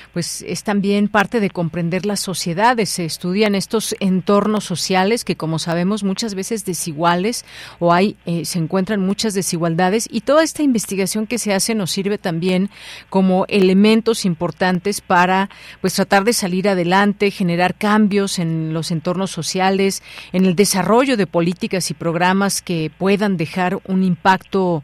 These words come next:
positivo, y para todo ello se necesita, pues, nos, toda esta investigación, ya sea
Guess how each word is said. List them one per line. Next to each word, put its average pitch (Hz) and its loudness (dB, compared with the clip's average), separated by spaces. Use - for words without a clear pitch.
positivo, 233 -2
y 233 -2
para 190 2
todo 233 4
ello 220 2
se 247 -4
necesita, 170 0
pues, 165 -6
nos, 180 -2
toda 196 4
esta 208 0
investigación, 170 -2
ya 175 -6
sea 185 -2